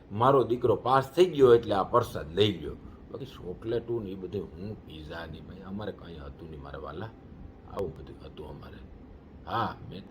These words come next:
અને અમે પાસ થઈ જાય તોય પાછા અમારા બાપા તો એમ જ કહેતા હો, પાસ થઈ જાય ને તો એમ જ કહે કે "હા, હવે એક વરસ મોર આગળનો સોપડો ફાડશે."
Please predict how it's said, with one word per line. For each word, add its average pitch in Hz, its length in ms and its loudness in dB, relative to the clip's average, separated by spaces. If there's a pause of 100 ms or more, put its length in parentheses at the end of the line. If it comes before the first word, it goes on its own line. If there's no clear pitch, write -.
અને 143 140 0
અમે 165 200 6
પાસ 156 320 0
થઈ 180 120 4
જાય 180 120 6
તોય 175 120 4
પાછા 160 240 6
અમારા 147 200 6
બાપા 120 320 6
તો 180 120 2
એમ 190 200 6
જ 135 60 2
કહેતા 127 240 2
હો, 233 240 6 (280)
પાસ 156 260 6
થઈ 185 140 6
જાય 247 180 12
ને 208 80 4
તો 185 120 6
એમ 196 200 10
જ 123 120 8
કહે 82 140 -4 (640)
કે 95 60 -2
"હા, 151 380 12
હવે 147 220 12
એક 160 400 4
વરસ 147 320 12
મોર 175 220 10
આગળનો 156 380 8
સોપડો 151 320 6
ફાડશે." 147 540 6